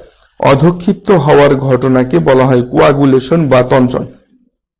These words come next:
যে তড়িৎ বিশ্লেষ্য পদার্থের প্রভাবে এই কোয়াগুলেশনটা ঘটে তাকে কোয়াগুলেন্ট বলা হয়, কোয়াগুলেন্ট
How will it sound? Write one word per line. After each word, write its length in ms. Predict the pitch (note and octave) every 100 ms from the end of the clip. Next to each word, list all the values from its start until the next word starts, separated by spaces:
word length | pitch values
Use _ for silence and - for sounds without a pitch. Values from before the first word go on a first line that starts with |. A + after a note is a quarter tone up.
| _ _ _ _ _ _ _ -
যে 200 | C3 F#3
তড়িৎ 240 | G3+ G#3+ F#3+
বিশ্লেষ্য 460 | G3 F3 G#3 -
পদার্থের 520 | A3 D#3 D#3 D3+ F3 E3
প্রভাবে 520 | D3+ C#3+ D3+ D3 E3
এই 360 | E3+ C3+ C3
কোয়াগুলেশনটা 1080 | C3 C3+ C#3+ C#3+ D3 D#3 D3+ D#3 D3+ C#3+ F#3+
ঘটে 420 | C3 B2+ B2+ C4+ - - _ _ -
তাকে 420 | B2+ C3+ G#3+ F4+ - - _ _
কোয়াগুলেন্ট 1000 | - D3 D3 C3+ C3+ D3 C3+ C#3 C#3 C3+ - - _ -
বলা 260 | C3+ B2 B2
হয়, 220 | - - _ _ _ _ _ _
কোয়াগুলেন্ট 1300 | C3+ C3+ B2+ A#2+ C3 C3 B2 B2+ A3+ E4 - -